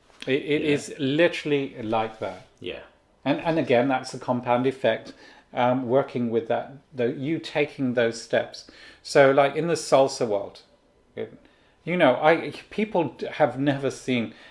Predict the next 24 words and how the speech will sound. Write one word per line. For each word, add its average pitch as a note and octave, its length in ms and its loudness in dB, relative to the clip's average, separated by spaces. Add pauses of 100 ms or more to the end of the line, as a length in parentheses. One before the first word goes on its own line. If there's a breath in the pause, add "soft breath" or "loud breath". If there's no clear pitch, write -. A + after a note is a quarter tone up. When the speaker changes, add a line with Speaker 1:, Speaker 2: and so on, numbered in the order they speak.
Speaker 1:
how C3 160 -2
many, C3+ 520 -2
um, G#2+ 320 -8 (320 soft breath)
uh, - 840 -10 (640)
women C#3 420 2
have A#2+ 180 -6
just - 240 0
walked C3+ 420 4
off C3 260 4
in A2+ 80 2
the B2 80 0
middle B2 240 4
of A#2+ 220 2
<laughs> - 40 -8
the G3 100 2 (180)
dance - 400 0
room D3+ 100 -8
'cause - 300 -14
I D#3 60 -4
was D#3+ 200 -2
so D3 360 -2 (140)
bad. D3 360 -2 (380 loud breath)
But D#3 260 6
I F3 160 4